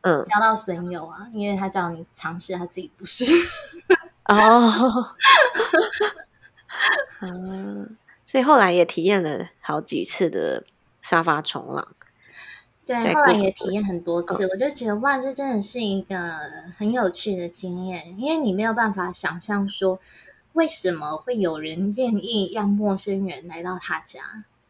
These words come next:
Speaker 2: 住。
Speaker 1: 对。
Speaker 2: <laughs> 对，这是我原本没有办法想象的。
Speaker 1: 嗯。
Speaker 2: 那，可是你透过这样的经验，你就会发现，诶，其实，嗯，你可以跟当地人有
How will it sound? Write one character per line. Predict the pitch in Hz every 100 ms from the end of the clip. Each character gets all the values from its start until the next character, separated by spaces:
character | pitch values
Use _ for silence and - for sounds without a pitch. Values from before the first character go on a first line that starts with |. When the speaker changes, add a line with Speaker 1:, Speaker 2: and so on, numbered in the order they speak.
| _ _ _ _ _
Speaker 2:
住。 | - 202
Speaker 1:
对。 | 208 - - -
Speaker 2:
<laughs> | -
对， | 233 330 339 - -
这 | 262
是 | 262
我 | 269 180
原 | 170 190
本 | 170
没 | 165
有 | 165
办 | 160 175
法 | 165 165
想 | - -
象 | 190 208 196 226
的。 | _ _ _ - - 190
Speaker 1:
嗯。 | 196 214
Speaker 2:
那， | 208 202 185 180 196 214 _ _
可 | - 202
是 | 233
你 | 277 202
透 | 185 254
过 | 220 220
这 | 214
样 | 202 185
的 | 170
经 | - 202 196
验， | 208 180
你 | 160
就 | 165 180
会 |
发 | 180 - 185 185
现， | - 196 185 202
诶， | 277 302
其 | - 277
实， | - 226 208 208 220 220 _ _ _ _ _
嗯， | 196 190 185 190
你 | 196
可 | 247
以 | 254 214
跟 | - 214 214 220
当 | 220 226 226
地 | 226 208 170
人 | 165 170
有 | 160 151